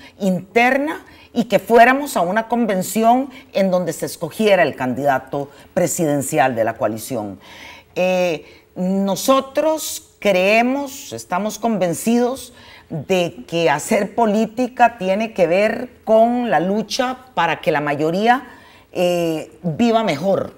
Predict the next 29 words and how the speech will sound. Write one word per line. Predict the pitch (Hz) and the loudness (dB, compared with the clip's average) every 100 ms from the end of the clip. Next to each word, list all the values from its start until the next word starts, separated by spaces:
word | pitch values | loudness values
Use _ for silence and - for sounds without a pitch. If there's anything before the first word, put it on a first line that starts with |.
| - | -10
es | |
decir, | 147 147 175 | -8 -4 -4
no | 147 170 196 | -2 -2 -2
solo | 190 - 233 233 247 240 | -2 2 4 4 0 0
que | 185 | -4
tenga | - 202 214 208 220 | -2 -4 -4 -2 -2
más, | 202 208 185 - | -2 -4 -6 -10
no, | 143 160 - - _ | -6 -4 -6 -12 _
que | - | -6
sea | 175 214 | -4 -2
más | 202 214 208 | 0 -2 -2
feliz. | 208 196 185 - - - - - - | -2 0 0 -4 -14 -20 -20 -20 -6
Y | 185 135 | -6 0
yo | 208 226 226 - | 2 2 0 0
tengo | 220 220 208 | 0 0 -4
que | 220 | -4
creer | - 165 185 220 277 | 0 2 2 0 -4
que | - | -6
los | 196 139 131 - | -2 -2 -4 -8
compañeros | 147 139 139 147 185 202 208 | -8 -4 -2 0 2 2 0
y | |
las | 185 147 | -4 -6
compañeras | - 135 135 147 180 214 | -8 -8 -6 -4 0 0
de | 185 | 0
los | 139 - | -4 -6
partidos | 120 - 175 196 220 - | -8 -6 -2 0 0 -4
con | - 156 131 | -6 -4 -4
los | 123 - | -6 -10
que | - 120 107 | -8 -8 -6